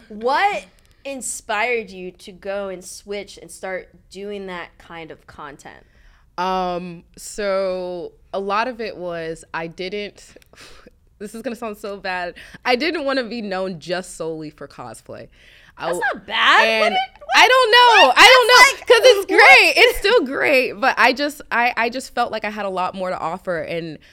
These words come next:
Speaker 2: I started realizing, like, people don't know what I sound like. People don't know my voice.
Speaker 1: Wait, hold on. They don't?
Speaker 2: I, well, I, ba-
Speaker 1: Or at
Speaker 2: like,
Speaker 1: that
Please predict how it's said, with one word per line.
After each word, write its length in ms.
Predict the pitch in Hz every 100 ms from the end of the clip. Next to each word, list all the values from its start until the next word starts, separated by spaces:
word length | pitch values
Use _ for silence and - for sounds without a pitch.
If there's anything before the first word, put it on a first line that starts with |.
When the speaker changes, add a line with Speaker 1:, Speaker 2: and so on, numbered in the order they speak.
| _ _ _ _ _
Speaker 2:
I 80 | 190
started 280 | 208 220 190
realizing, 560 | 175 202 190 180 196 196
like, 220 | 175 -
people 240 | 233 370
don't 140 | 508 480
know 80 | 403
what 100 | 220
I 60 |
sound 380 | 180 170 190 240
like. 340 | 110 - _ _ _
People 200 | 226 214
don't 100 | 233
know 100 | 220
my 120 | 202
voice. 600 | 175 170 156 139 - - _ _
Speaker 1:
Wait, 360 | 294 262 151 -
hold 180 | - 233
on. 120 | 185
They 100 | 185
don't? 400 | 185 202 185 302 508
Speaker 2:
I, 140 | 226 240
well, 260 | 302 320 -
I, 140 | 240 220
ba- 320 | 196 185 240
Speaker 1:
Or 100 | 285
at 120 | 277
Speaker 2:
like, 80 | 240
Speaker 1:
that 140 | 233